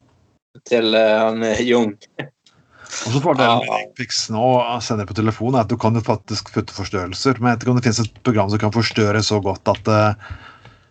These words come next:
Speaker 2: at det er, det blir synlig fast på telefonen til Kim Jong-un, men det er en annen sak.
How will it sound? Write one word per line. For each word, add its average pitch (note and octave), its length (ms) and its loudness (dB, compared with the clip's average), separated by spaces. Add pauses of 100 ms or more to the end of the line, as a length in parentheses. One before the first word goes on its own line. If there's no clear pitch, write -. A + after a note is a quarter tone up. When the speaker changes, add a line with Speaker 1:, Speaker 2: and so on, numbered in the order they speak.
(280)
Speaker 2:
at G2+ 120 -4
det A2 160 2
er, G#2 220 4
det G#2+ 140 -2
blir G#2+ 120 0
synlig G2+ 440 0
fast G2+ 200 -2
på - 60 -20
telefonen F#2+ 460 -2
til - 100 -6
Kim G#2+ 140 -2
Jong-un, A#2 400 4
men C3 200 0
det - 520 -14
er A#2+ 40 4
en A#2+ 60 0
annen F#2+ 100 -2
sak. B2 240 -2